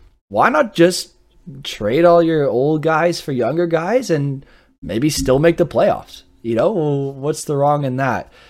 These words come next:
You're in a division you can take, uh, you're in a conference you can take advantage of. Uh, teams like San Jose, Anaheim, L A, like, those teams you can take advantage of because they're, they're playing above expectation.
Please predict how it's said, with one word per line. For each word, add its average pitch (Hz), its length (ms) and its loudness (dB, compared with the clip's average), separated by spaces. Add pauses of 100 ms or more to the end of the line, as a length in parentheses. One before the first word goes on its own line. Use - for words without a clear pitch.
(160)
You're 120 160 0
in 143 60 2
a 147 60 0
division 143 480 -2
you 135 60 -6
can 135 100 -8
take, - 260 -8
uh, 113 80 -6
you're 113 200 -2
in 123 60 -4
a 127 40 -8
conference 147 460 -2
you 135 60 -10
can 123 100 -8
take 143 160 -6
advantage 117 440 -6
of. 170 280 0 (320)
Uh, 104 180 0
teams 135 340 -6
like 120 140 -2
San 131 180 -4
Jose, 123 320 0
Anaheim, 120 720 -4 (100)
L 117 220 0
A, 123 400 0 (380)
like, 113 140 -2
those 160 180 2
teams 214 180 -6
you 202 40 -6
can 170 100 -2
take 175 160 -2
advantage 139 380 -2
of 113 140 0
because 120 200 -6
they're, 131 200 0
they're 135 300 -2
playing 170 580 -2 (180)
above 127 480 0
expectation. 139 920 -4